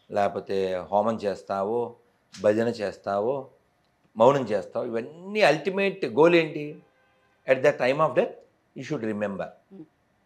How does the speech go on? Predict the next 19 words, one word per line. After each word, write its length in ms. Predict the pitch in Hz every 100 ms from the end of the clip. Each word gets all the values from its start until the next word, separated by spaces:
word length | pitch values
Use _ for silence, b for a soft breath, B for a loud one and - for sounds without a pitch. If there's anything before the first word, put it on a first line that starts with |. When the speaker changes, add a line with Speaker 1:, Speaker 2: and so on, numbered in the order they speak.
| _ _ _
Speaker 1:
భగవంతుని 380 | - 143 151 185
గుర్తు 180 | 185 131
తెచ్చుకోవాలి. 500 | 147 98 - 95 - _ _ _ -
Speaker 2:
So, 120 | 269 - - 302
చూసారు 240 | 294 403
కదండి, 480 | 392 370 381 466 - _ -
ఎంతో 260 | 233 233 320
చక్కటి 400 | 302 294 302 294
విషయ 260 | 247 302
పరిజ్ఞానాన్ని, 840 | 285 254 226 247 240 233 262 247 277 _ _ -
ఆధ్యాత్మికత 800 | 214 233 202 285 277 269 269 254 254 196
మీద 220 | 214 247 262 - _
మనకు 320 | 202 220 233
చక్కటి 640 | 233 190 - 208 _ 320 320
పట్టుని 360 | 254 233 240
కల్పించేలాగా 880 | 233 208 233 233 240 226 220 220 214 b b -
ఎంతో 180 | 208 277
చక్కగా 360 | 254 254 277
నవ్విస్తూ 640 | 262 220 233 240 277 240